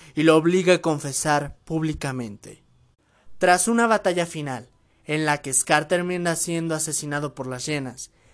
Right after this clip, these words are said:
que eran además sus aliadas, el ciclo de la vida se cierra con el ascenso al trono de Simba, con el remate final de un epílogo en el que Simba y Nala se casan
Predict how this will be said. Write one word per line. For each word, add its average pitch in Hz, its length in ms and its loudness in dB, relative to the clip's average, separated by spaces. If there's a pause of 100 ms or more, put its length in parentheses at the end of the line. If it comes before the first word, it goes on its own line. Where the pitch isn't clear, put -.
(140)
que 143 120 -4
eran 170 200 2
además 156 380 0
sus 143 220 -6
aliadas, 139 560 0 (460)
el 151 140 -4
ciclo 220 320 2
de 226 100 4
la 226 120 4
vida 214 220 2
se 202 160 -4
cierra 196 400 2
con 185 180 -4
el 160 140 -2
ascenso 196 560 -2
al 170 160 0
trono 156 360 -4
de 139 120 -8
Simba, 120 440 -10 (500)
con 160 140 -2
el 156 120 0
remate 151 520 -4
final 151 320 -4
de 156 80 -4
un 156 100 -4
epílogo 151 520 -4
en 135 80 -8
el 131 180 -12
que 131 420 -10
Simba 165 540 0
y 180 60 0
Nala 170 260 0
se 156 200 -4
casan 156 400 0